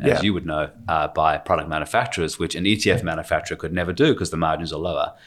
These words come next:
Speaker 1: So that got removed in, back in two thousand and twelve, uh, with the, uh, fofa reforms.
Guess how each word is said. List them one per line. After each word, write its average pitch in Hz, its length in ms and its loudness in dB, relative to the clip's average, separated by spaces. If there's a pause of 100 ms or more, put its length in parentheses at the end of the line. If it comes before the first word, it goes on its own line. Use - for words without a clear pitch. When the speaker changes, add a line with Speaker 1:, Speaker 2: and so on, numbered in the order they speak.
(260)
Speaker 1:
So - 80 -4
that 98 180 4
got 101 60 2
removed 80 420 0
in, 78 60 -12
back 76 180 -2
in - 60 -12
two 82 160 -6
thousand 73 300 -6
and 69 60 -12
twelve, - 520 2 (100)
uh, 73 320 -2
with 80 220 -10
the, 76 160 -8
uh, 71 120 -8 (540)
fofa 95 280 2
reforms. 76 580 -2